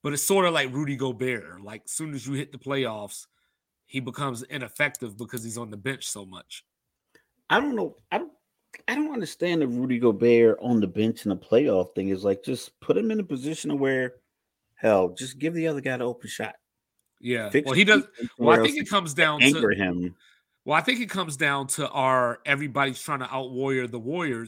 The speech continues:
Speaker 1: thing. Like, Rudy Gobert is not gonna stretch the floor in that way. So, like, remember, I think it was, uh, was it in the bubble, the Lakers against the Rockets? And, um,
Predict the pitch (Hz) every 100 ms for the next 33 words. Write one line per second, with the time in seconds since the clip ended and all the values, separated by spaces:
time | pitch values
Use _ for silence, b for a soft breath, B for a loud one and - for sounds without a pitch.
0 | - 127 117 113 117 117 120 135 147 143
1 | 123 147 151 120 127 117 127 117 - 143
2 | - - - 151 185 143 117 101 - 113
3 | 98 90 104 _ _ _ _ _ _ -
4 | - 143 131 127 123 _ 147 143 147 175
5 | 226 269 226 196 214 196 185 156 160 147
6 | 135 131 _ _ _ _ - 135 170 170
7 | 147 117 147 175 214 208 _ _ _ _
8 | 131 139 147 156 143 156 151 147 147 160
9 | - - - - _ _ _ _ _ _
10 | 156 143 139 135 135 131 123 120 117 110
11 | 104